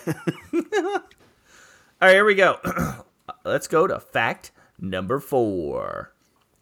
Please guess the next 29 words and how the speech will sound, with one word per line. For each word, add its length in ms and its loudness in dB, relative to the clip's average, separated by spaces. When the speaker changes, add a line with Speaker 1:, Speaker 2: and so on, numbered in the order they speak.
Speaker 2:
In 180 -4
you, 240 -6
goddamn, 420 -18
in 100 -8
Yosemite 540 -2
National 500 -6
Park, 680 -2
gangs 500 -6
of 240 2
marmots 840 -2
will 120 -6
stake 460 -2
out 460 -2
parking 420 -8
lots, 340 -14
climb 260 -4
under 180 -4
cars, 480 -4
and 240 -6
rip 220 -6
open 380 -4
radiator 420 -2
hoses 640 -4
in 200 -14
order 360 -6
to 80 -14
get 160 -8
drunk 420 -8
off 300 -10